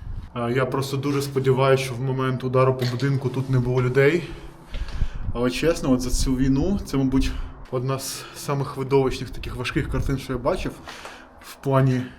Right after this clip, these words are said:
цивільних міст, адже там будинок повністю вщент зруйнований, тут цілий поверх впав після атаки. Я навіть не знаю, чим це сюди лупанули.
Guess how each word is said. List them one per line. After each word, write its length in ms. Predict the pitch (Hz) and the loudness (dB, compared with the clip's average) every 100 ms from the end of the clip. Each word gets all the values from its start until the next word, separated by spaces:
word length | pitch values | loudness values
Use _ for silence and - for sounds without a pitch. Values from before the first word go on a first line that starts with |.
| - - - - - - - - | -20 -20 -20 -20 -20 -20 -16 -12
цивільних 500 | - 139 143 139 135 | -4 0 2 2 2
міст, 320 | 139 131 - | 4 4 2
адже 420 | 135 - 131 135 135 - - - - - - - - - - - - | -4 -2 0 0 -2 -6 -12 -16 -18 -18 -18 -18 -18 -18 -20 -20 -8
там 220 | - 151 135 | 0 0 2
будинок 400 | 139 143 135 - | 0 0 -2 -2
повністю 380 | 147 165 165 | -2 0 -2
вщент 300 | 139 - 147 | -4 -2 -2
зруйнований, 480 | 127 135 135 127 127 | -2 0 0 0 -2
тут 220 | 120 143 - - | -4 -8 -10 -16
цілий 300 | - 156 143 | -4 -2 0
поверх 560 | 143 143 160 156 - - - - - - - - - - - - - - - - | 2 2 2 0 -4 -12 -18 -20 -20 -20 -20 -20 -20 -20 -20 -20 -20 -20 -20 -20
впав 460 | - - 156 156 - - | -8 0 0 0 -8 -10
після 320 | 160 - 165 156 139 | -8 -4 -2 -2 -2
атаки. 440 | - 151 156 165 143 - | -4 -4 -4 -6 -8 -6
Я 80 | 160 | -4
навіть 220 | 151 143 | -4 -6
не 60 | 135 | -6
знаю, 220 | 143 143 | -4 -4
чим 180 | 143 143 | -4 -6
це 120 | 123 | -6
сюди 220 | - 131 | -8 -4
лупанули. 600 | 139 135 135 135 131 127 | -2 -2 -2 -2 -2 -4